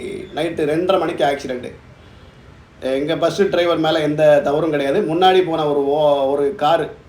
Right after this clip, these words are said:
ஆ, ஓன் போர்டு காரு, அவர் வந்து ஆட்டோமேட்டிக் வண்டி, டக்குன்னு பிரேக் போட்டிருக்காரு, வண்டி நின்றுச்சு. பின்னாடி வந்த வண்டி இடிச்சு, அதுக்கு பின்னாடி நாங்க போன வண்டி போய் மோதி நடுவுல மாட்டிக்கிட்டு வந்து சப்பலி ஆயிப்போச்சு. இந்த மாதிரி பல விபத்துகளை நம்ம பார்க்குறோம்.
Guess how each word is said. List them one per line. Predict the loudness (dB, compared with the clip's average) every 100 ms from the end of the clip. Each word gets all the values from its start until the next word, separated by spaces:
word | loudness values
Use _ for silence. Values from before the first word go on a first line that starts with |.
| -20 -12
ஆ, | -4 -2 0 0 -2 -2 -4
ஓன் | -6 -2 0 0
போர்டு | -2
காரு, | 0 0 0 -2 -2
அவர் | 0 0
வந்து | 0 0 0 0 -2 -4 -2
ஆட்டோமேட்டிக் | 0 0 -2 -4
வண்டி, | -4 -4 -6
டக்குன்னு | -2 -2 0 -2
பிரேக் | 0 -2 -4
போட்டிருக்காரு, | -4 -2 -2 0 0 -2 -4 -6 -10 -6
வண்டி | -2 0 0 -2 -4 -6 -4
நின்றுச்சு. | -2 -2 -4 -10 -16 -20 -20 -16 -2
பின்னாடி | 2 4
வந்த | 4 4 2
வண்டி | 0 0 -2 0
இடிச்சு, | -2 0 -2 -2 -12 -20 -8
அதுக்கு | 0 0 0 0
பின்னாடி | 2 4 6
நாங்க | 6 2
போன | 2 0 0
வண்டி | 0 0 0
போய் | 0 0
மோதி | 0 0 2 2 0
நடுவுல | 0 2 2
மாட்டிக்கிட்டு | 2 0 -2 -4
வந்து | -4 -4
சப்பலி | -4 -2
ஆயிப்போச்சு. | -2 -2 -4 -10 -14 -16 -16 -16 -14 -14 -10
இந்த | -4 2
மாதிரி | 4 4
பல | 4 4
விபத்துகளை | 4 2 4 4 4
நம்ம | 2 2
பார்க்குறோம். | 2 0 -2 -4